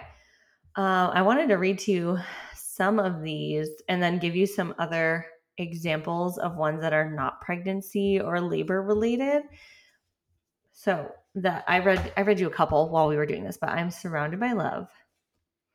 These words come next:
And just feel that when I say it, "I'm surrounded by love." What does it feel like? What does it look like? "I am strong."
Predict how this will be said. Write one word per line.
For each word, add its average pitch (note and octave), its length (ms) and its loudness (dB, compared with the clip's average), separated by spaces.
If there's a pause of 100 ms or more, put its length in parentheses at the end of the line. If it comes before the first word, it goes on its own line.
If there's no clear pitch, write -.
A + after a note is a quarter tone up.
(880)
And G3+ 100 2
just C#4 280 0 (440)
feel D#3+ 360 2
that A3 440 4
when F#3 140 4
I E3+ 120 6
say D3+ 320 2
it, - 80 -2
"I'm D#3+ 220 -2
surrounded D#3+ 720 -4
by F3 140 2
love." D3 360 0
What D3+ 160 -2
does D#3+ 120 -4
it - 160 -8
feel E3+ 160 -4
like? D#3+ 420 0 (380)
What E3 140 -6
does D3+ 120 -6
it - 140 -6
look - 180 -12
like? - 240 -14 (1300)
"I E3+ 100 -4
am E3+ 120 -4
strong." G3+ 680 0